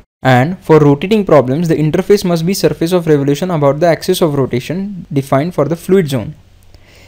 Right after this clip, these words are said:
In general, try to use the M R F approach mostly for steady state flows.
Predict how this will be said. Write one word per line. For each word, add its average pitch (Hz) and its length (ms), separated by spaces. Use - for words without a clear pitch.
In 214 220
general, 208 480
try 190 200
to 214 100
use 202 220
the 190 60
M 175 120
R 175 140
F 185 260
approach 165 380
mostly 139 280
for 165 160
steady 156 280
state 165 240
flows. 175 380